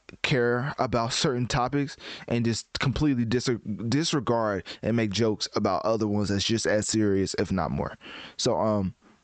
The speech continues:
yeah, I don't really have too much to say about the Hogwarts Legacy thing. But, um, what else? So, obviously, the reviews for Hogwarts Legacy is pretty fire at this point. I mean, I don't, I don't even think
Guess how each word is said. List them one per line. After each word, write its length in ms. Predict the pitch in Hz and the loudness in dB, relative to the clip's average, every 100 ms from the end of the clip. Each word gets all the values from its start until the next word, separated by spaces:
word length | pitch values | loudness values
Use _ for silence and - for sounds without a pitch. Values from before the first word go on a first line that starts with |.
| _ | _
yeah, 140 | 117 120 | 0 0
I 40 | |
don't 80 | 160 | 0
really 140 | 131 | 0
have 120 | 113 | 0
too 100 | 139 | 0
much 140 | 117 104 | 0 0
to 40 | |
say 120 | - | 0
about 200 | 101 95 | 2 0
the 60 | 95 | 0
Hogwarts 480 | 98 101 92 95 98 | 0 0 0 -2 0
Legacy 320 | 95 95 92 | 0 0 -2
thing. 260 | 98 90 - - - - | 0 -2 -4 -10 -10 -4
But, 120 | 139 151 | -2 0
um, 360 | 147 143 131 _ - - - | 0 0 -4 _ -18 -14 -2
what 160 | 135 | 0
else? 240 | - - - _ _ - - | 0 -4 -10 _ _ -14 -8
So, 400 | - 135 123 113 - _ _ _ _ - | -2 0 2 -2 -6 _ _ _ _ -2
obviously, 600 | 175 185 175 123 123 135 | 0 0 -2 2 2 2
the 120 | 131 | 2
reviews 480 | 127 120 139 170 180 | 2 2 2 2 2
for 160 | - 135 | 0 0
Hogwarts 480 | 131 135 131 120 | 0 2 0 0
Legacy 520 | 127 123 120 120 113 - - - | 0 0 0 2 0 0 -8 -2
is 140 | 120 | -2
pretty 220 | - 151 | 0 0
fire 400 | 120 117 107 104 | 0 0 2 2
at 140 | 104 - | 0 0
this 140 | 107 | -4
point. 300 | - 107 104 | -2 0 2
I 60 | 101 | 2
mean, 400 | 107 104 95 - - | 2 2 0 -2 -2
I 140 | 73 | 0
don't, 220 | 113 120 - | 0 0 0
I 40 | |
don't 200 | 120 127 | 0 2
even 200 | 117 110 | 0 0
think 280 | 117 107 | 0 0